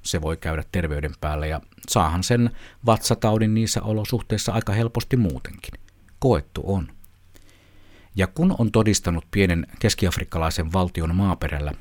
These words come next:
lasten vedenhakureissua viiden kilometrin päässä kotoaan kaivosta, jonka vettä me pohjoiseurooppalaisen hyvinvointivaltion asukit emme käyttäisi edes automme pesuun, muistaa kuinka oikeasti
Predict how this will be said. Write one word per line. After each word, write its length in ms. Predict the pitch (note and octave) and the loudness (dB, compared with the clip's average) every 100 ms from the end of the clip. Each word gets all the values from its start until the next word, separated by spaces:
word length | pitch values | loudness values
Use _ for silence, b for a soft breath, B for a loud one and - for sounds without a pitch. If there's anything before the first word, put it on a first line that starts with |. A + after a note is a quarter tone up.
| - | -2
lasten 480 | F2 F2 - F2+ F#2 | 0 0 0 0 2
vedenhakureissua 920 | G2 F#2+ F#2 - F#2+ F#2+ F2+ G2 F2+ | 2 2 0 -2 0 0 0 -2 0
viiden 260 | F#2+ F#2 | 0 0
kilometrin 540 | E2+ F2+ F2+ F2 F#2 F2 | -2 -2 -2 -2 -4 -2
päässä 320 | F2+ F2 F#2+ - | -2 -2 -4 -2
kotoaan 480 | G2+ - E2+ E2 E2 b b b | -2 -2 -2 -2 -4 b b b
kaivosta, 600 | G2+ G2 F2 E2 - D#2+ B B F#2+ | 4 4 4 -2 -4 -8 B B -2
jonka 240 | F2+ F2 | 0 0
vettä 300 | G2+ G2 - | 0 0 -2
me 160 | E2+ E2 - | -2 -2 0
pohjoiseurooppalaisen 1000 | G2 F#2+ F2 F2 E2+ - E2+ E2 E2 D#2 | 2 2 0 -2 -4 -4 -2 -2 -2 0
hyvinvointivaltion 960 | G2 F#2 E2 E2 E2 E2 E2 E2+ D#2+ G2 | 2 2 0 -2 -4 -4 -2 -4 -2 -2
asukit 380 | F#2+ - - | -2 -4 -4
emme 180 | F#2+ F#2 | -2 0
käyttäisi 440 | F#2 B2+ B2+ G#2+ A2 | 2 0 0 0 2
edes 200 | A#2 - | 0 4
automme 400 | C#3+ C3 F2+ F#2 | 4 4 2 2
pesuun, 440 | - - G2+ E2 - b b b b - | 4 4 4 -2 -6 b b b b -2
muistaa 320 | F3+ - - E2 | -2 0 -2 -2
kuinka 320 | F2 D#2+ - D3+ | -2 -2 -2 0
oikeasti 580 | D3+ - D#2+ D#2 - | 0 -2 -4 -6 -8